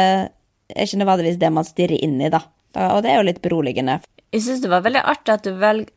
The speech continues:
Speaker 2: valgte ut den tråden her, fordi at du greier jo ikke å prate om bæsj. Det synes du er helt forferdelig, og kunne aldri prate om det i podcasten her. Men rumpehull går greit.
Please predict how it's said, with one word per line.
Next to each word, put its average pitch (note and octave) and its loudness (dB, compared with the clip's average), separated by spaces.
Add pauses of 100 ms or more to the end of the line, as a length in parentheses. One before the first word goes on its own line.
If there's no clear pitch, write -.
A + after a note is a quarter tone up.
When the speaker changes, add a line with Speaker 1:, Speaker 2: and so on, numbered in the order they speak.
(140)
Speaker 2:
valgte G#3+ -2
ut E3+ -6
den F#3+ -4
tråden F#3 -4
her, E3 -2
fordi G3 0
at F3 -2 (400)
du F#3+ -2 (180)
greier G#3 0
jo D3+ -6
ikke D#3 -8
å - -20
prate F3+ -2
om E3 -6
bæsj. B3 0 (220)
Det G3 -4
synes G#3 -8
du E3+ -2
er E3+ -2
helt E3+ -2
forferdelig, E3 -2
og F3+ -8
kunne F#3 -2
aldri E3+ -2
prate E3 -2
om D#3 -4
det D#3 -2
i - -20
podcasten D#3 -4
her. A#3 0 (560)
Men F#3 0
rumpehull F#3+ -2
går A3+ 2
greit. A3 -2